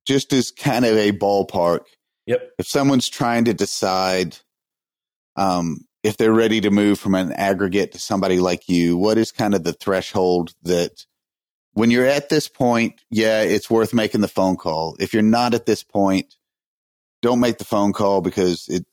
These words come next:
Speaker 1: it, it's not gonna be a benefit for you.
Speaker 2: Yeah, I, I think, I think that when you pass five thousand and you're on your way to ten thousand dollars a month, that you ought to call me.
Speaker 1: Right.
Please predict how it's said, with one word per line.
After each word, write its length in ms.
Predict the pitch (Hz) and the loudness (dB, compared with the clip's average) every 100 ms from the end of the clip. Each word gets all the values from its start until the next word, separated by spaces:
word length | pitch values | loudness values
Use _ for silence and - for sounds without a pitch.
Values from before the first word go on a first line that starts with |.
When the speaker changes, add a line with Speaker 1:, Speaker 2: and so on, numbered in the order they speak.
| - | -8
Speaker 1:
it, 180 | 90 - _ | -6 -6 _
it's 180 | 90 - | -6 -2
not 200 | 98 90 | -2 -2
gonna 140 | 92 | -2
be 120 | 85 | -2
a 60 | 80 | -2
benefit 520 | 85 80 73 85 73 - | -2 -4 -4 -4 -4 -6
for 220 | - 73 | -6 -6
you. 120 | 67 - _ _ _ | -6 -12 _ _ _
Speaker 2:
Yeah, 420 | 107 80 78 135 135 | -4 -2 -2 -4 -4
I, 40 | 143 | -8
I 40 | |
think, 340 | - 160 139 - _ _ _ _ _ _ _ - | -4 -4 -4 -10 _ _ _ _ _ _ _ -10
I 100 | 139 | -10
think 360 | - 165 131 120 | -4 -4 -2 -4
that 200 | 120 113 | -4 -2
when 180 | 110 | -2
you 120 | 104 - | -2 -4
pass 360 | 123 127 123 | -4 -4 -6
five 340 | - 117 113 110 | -2 0 0 -2
thousand 460 | 113 110 - 107 | -2 -2 -2 -4
and 180 | 98 95 | -4 -6
you're 160 | 90 98 | -4 -2
on 160 | 98 | 0
your 80 | 95 | -2
way 140 | 95 | -2
to 80 | 90 90 | -2 -4
ten 240 | 95 92 | -6 -2
thousand 340 | 95 90 95 | -2 -2 -4
dollars 340 | 95 92 87 85 | -2 -2 -2 -6
a 60 | |
month, 300 | 87 92 87 - _ _ _ _ _ _ _ _ | -10 -10 -12 -16 _ _ _ _ _ _ _ _
that 240 | - 85 - | -14 -12 -10
you 140 | 95 | -6
ought 120 | 85 80 | -4 -6
to 160 | 80 _ _ _ _ | -10 _ _ _ _
call 280 | - 92 80 | -8 -8 -8
me. 220 | 76 - _ _ _ _ _ | -14 -20 _ _ _ _ _
Speaker 1:
Right. 120 | - | -12